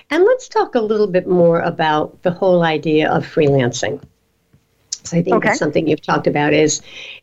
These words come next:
Speaker 1: is just what you just said. You know, how does a freelancer turn that part-time gig into the small business? And you're saying do it slow, right? And it's, and it is unsteady, so sometimes people feel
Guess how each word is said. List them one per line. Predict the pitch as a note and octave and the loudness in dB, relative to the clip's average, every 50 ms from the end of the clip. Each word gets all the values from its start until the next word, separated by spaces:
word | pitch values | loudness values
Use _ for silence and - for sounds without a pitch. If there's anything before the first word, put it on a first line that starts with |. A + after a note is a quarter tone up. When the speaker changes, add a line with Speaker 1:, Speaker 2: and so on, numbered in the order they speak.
| - | -2
Speaker 1:
is | - F#3 E3+ F3 F3 - - - | 0 0 2 0 0 -4 -8 -4
just | F3 B3 C4 B3+ - | 0 0 0 0 -2
what | F4+ E4+ B3+ | -4 -2 0
you | C#4 C4 | 0 0
just | B3+ C4+ C4 - - | 2 0 -2 -2 -2
said. | - D#4+ B3 D#3 - - _ _ _ _ - | -2 -2 -2 -2 -4 -8 _ _ _ _ -4
You | G3+ F#3+ | 0 2
know, | F3+ E3+ F3 | 2 2 0
how | F3 G3+ G3 G3 | 0 0 0 0
does | G3 G3 F3 - | 0 -2 -4 -6
a | F3+ | -8
freelancer | F3 - G#3 G3 F#3 F3 E3+ E3+ D#3+ E3 - D#3 D3 | -6 -2 0 2 2 4 2 2 0 -2 -6 -8 -8
turn | - - F3+ E3+ E3+ | -2 0 2 2 2
that | D#3+ D#3 D3+ | 2 0 -2
part-time | - - E3 E3 E3+ - E3+ D#3 D#3+ D#3+ | -4 -4 -4 -2 -2 -2 -2 -2 -2 0
gig | E3 D#3+ D#3+ D3+ - - _ _ _ _ _ _ - | 2 2 0 0 -2 -8 _ _ _ _ _ _ -4
into | - D4 E4+ F4+ F4+ F4+ - - C#4+ | 0 2 4 4 2 2 -2 -4 -2
the | G#3 G#3 F3 | -2 -2 -4
small | - - E3+ D#3+ D#3 | -2 -2 -2 -2 -2
business? | D3 - D3 C#3 - - C#3 C3 - | 0 -2 -4 -2 -2 -2 -4 -4 -4
And | - G#3+ G3+ F#3 | -2 0 0 2
you're | F3+ G3 F#3 | 2 2 0
saying | - - - F#3 F#3 F3 E3 E3 | -2 -4 -2 0 2 2 2 2
do | E3 F#3 D#3+ E3 | 2 2 2 2
it | E3 E3+ | 0 0
slow, | - - - D3+ D3 D3 - - _ _ _ _ _ _ _ _ _ - | -2 0 0 0 0 -2 -2 -6 _ _ _ _ _ _ _ _ _ -4
right? | - F#3 G3 G#3+ - | -2 -2 -2 0 0
And | G3+ F#3 F3+ | 0 2 2
it's, | F3+ F3 - - - - | 0 0 -4 -12 -4 -2
and | G#3+ G3 | 0 0
it | F#3+ F#3+ F#3+ - | 0 0 2 2
is | A3 G#3 G3+ - | 2 2 2 2
unsteady, | A3 G#3+ A3 G#3+ G#3+ - - C#4+ D#4 C#4+ F#3+ F3 F3+ A3+ B3 - _ _ - | 0 2 2 0 -2 -4 -4 -2 -2 0 0 0 0 0 -2 -6 _ _ -18
so | - - G3+ | -12 -10 -10
sometimes | - - A3+ G#3+ G#3+ G#3+ A3+ G#3 F#3+ F#3 F#3+ | -4 0 0 0 0 0 0 -2 -2 -2 -4
people | - - A3 G#3 - G3+ F#3+ F3+ | -6 -4 -4 -2 0 0 0 0
feel | F3+ - G#3 G3 F#3 F3+ F3+ F3+ F3 F3 | 0 -2 -2 0 2 2 2 2 0 -2